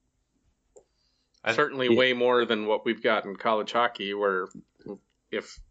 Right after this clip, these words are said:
Speaker 2: if, in all honesty, like, the W C H A is probably in a good spot because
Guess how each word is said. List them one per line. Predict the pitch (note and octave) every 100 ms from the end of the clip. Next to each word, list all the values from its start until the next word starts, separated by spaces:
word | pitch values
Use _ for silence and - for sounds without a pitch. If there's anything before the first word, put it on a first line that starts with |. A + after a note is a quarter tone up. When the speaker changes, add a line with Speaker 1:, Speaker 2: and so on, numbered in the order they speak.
| _
Speaker 2:
if, | G#2+ - - _ _ _ _ _ -
in | A#2+
all | B2
honesty, | C3 B2+ C#3+ - A#2 A2+
like, | A2 G#2 -
the | A#2
W | A#2+ B2 C3
C | -
H | A#2 B2
A |
is | C3+
probably | C3 B2 A#2 B2
in | A#2
a |
good | G#2 A2 G2+
spot | - A2 C3 G#2+ -
because | A#2 G#2 A#2+ G#2+